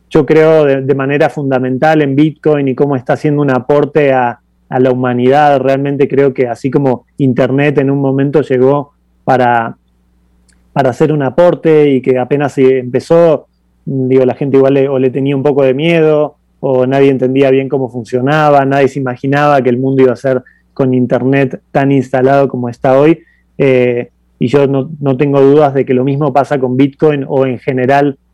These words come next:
eh, con las criptomonedas que, que transmiten valores y conceptos bien interesantes, eh, que tiene que ver con la descentralización, con,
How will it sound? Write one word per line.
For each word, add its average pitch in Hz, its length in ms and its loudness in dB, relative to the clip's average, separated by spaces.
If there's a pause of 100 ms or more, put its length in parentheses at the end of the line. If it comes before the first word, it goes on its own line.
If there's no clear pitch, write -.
(140)
eh, 139 200 2
con 131 160 -6
las 123 120 -4
criptomonedas 135 920 -2
que, 123 320 -4 (240)
que 139 100 0
transmiten 131 760 -2 (240)
valores 139 720 2
y 135 140 -4
conceptos 139 600 -2
bien 143 180 2
interesantes, 143 880 -2 (400)
eh, 123 520 -2 (720)
que 139 100 2
tiene 139 240 0
que 135 100 2
ver 135 200 2
con 139 160 -2
la 127 100 0
descentralización, 131 1300 -2
con, 123 300 -8